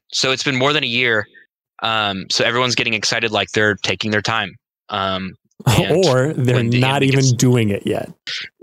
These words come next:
Speaker 1: Or
Speaker 2: it's
Speaker 1: they're
Speaker 2: gonna
Speaker 1: not even doing it.
Speaker 2: <laughs> Yeah.
Speaker 1: I wouldn't be surprised, but that's a huge reason I love the movie a lot. And then Broly to be made a character that, like,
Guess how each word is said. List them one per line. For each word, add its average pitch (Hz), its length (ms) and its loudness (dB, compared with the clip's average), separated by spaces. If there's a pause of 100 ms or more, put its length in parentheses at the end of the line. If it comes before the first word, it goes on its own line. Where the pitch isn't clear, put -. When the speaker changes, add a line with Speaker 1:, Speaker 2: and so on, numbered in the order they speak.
(320)
Speaker 1:
Or 196 180 4
Speaker 2:
it's 190 60 -2
Speaker 1:
they're 190 100 2
Speaker 2:
gonna 135 140 2
Speaker 1:
not 151 80 0
even 151 260 -4
doing 123 220 2
it. 104 120 -2 (140)
Speaker 2:
<laughs> 214 140 -2
Yeah. 110 140 0 (200)
Speaker 1:
I 131 140 0
wouldn't 185 240 0
be 208 80 0
surprised, 139 680 0
but 135 100 -2
that's 220 180 -2
a 220 60 -4
huge 185 220 -2
reason 165 180 0
I 139 60 0
love 131 220 -2
the 120 80 -2
movie 113 280 0
a 104 60 2
lot. 104 320 0
And 127 100 -2
then 135 400 -2 (180)
Broly 165 400 0
to - 100 -6
be 135 360 2
made 127 180 -2
a 131 60 -4
character 127 360 -2
that, 110 200 0
like, 110 200 0